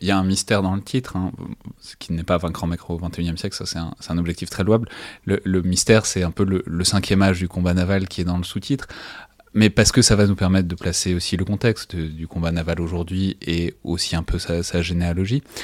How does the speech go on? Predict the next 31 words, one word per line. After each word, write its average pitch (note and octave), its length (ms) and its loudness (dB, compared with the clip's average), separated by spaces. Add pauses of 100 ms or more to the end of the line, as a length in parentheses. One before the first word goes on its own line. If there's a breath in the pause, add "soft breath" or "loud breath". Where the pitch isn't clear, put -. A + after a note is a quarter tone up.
(320 loud breath)
Alors F#2 140 4
voilà, F2 240 2 (180)
qu'est-ce - 200 6
que C#3 100 2
c'est B2 260 4
que - 120 -14
ce A2+ 100 -2
cinquième G2 380 0
âge G2 100 4
du G2+ 100 -4
contact, F#2+ 480 -2
euh, G2 140 0
du, F#2 240 -2
du F#2 140 -2
combat F2+ 220 0
naval ? G#2 320 2 (360 loud breath)
Et F2+ 80 0
puis F2+ 160 -4
aussi, G2 280 -2
du F2+ 120 -2
coup, F#2 280 -2
euh, D#2+ 260 -6
quels E2 120 -2
sont - 140 -4
les E2 80 -2
quatre - 260 -6
autres ? - 140 -8
Parce - 160 -14
que E2+ 120 -8
c'est - 260 -8 (180)
évidemment, D#2+ 540 -6